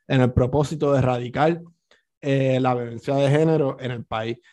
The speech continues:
En virtud de lo antes expuesto, eh, esta Asamblea Legislativa considera meritorio añadir el artículo ciento treinta y cinco A en la Ley ciento cuarenta y seis dos mil doce, según enmendada, conocida como Código Penal de Puerto Rico,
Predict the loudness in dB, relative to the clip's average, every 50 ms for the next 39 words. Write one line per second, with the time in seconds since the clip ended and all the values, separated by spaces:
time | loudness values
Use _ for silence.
0 | _ _ -4 -2 0 2 2 2 0 -2 -4 -2 0 2 2 2 2 0 0 0
1 | 0 0 -2 -2 -2 0 0 0 0 -2 -2 -2 0 0 -2 -4 -4 -2 0 2
2 | 2 2 0 -2 -2 0 -2 0 0 0 -2 0 0 0 2 2 0 0 -2 -2
3 | -2 -2 -2 -2 -2 -4 -4 -6 -10 -8 -8 -8 -6 -4 -4 -2 -2 0 0 -2
4 | -2 0 0 0 2 2 2 0 0 -2 -4 -4 -2 0 0 2 2 0 -2 -4
5 | -8 -10 -8 -8 -6 -6 -6 -6 -6 -6 -6 -6 -6 -6 -6 -8 -8 -8 -6 -2
6 | 2 2 4 6 6 4 4 2 0 0 -2 -2 -4 -4 -6 -6 -8 -6 -6 -4
7 | -4 -2 -4 -4 -6 -8 -12 -10 -8 -6 -4 -2 -2 -2 -2 -2 -2 -2 -2 -4
8 | -4 -8 -6 -8 -8 -6 -6 -6 -4 -4 -4 -2 0 2 2 4 4 2 0 -2
9 | -8 -12 -10 -6 -4 -4 -4 -4 -4 -6 -6 -6 -8 -10 -8 -8 -8 -8 -6 -6
10 | -4 -2 -2 -4 -4 -4 -6 -6 -6 -6 -4 -4 -4 -4 -4 -4 -8 -10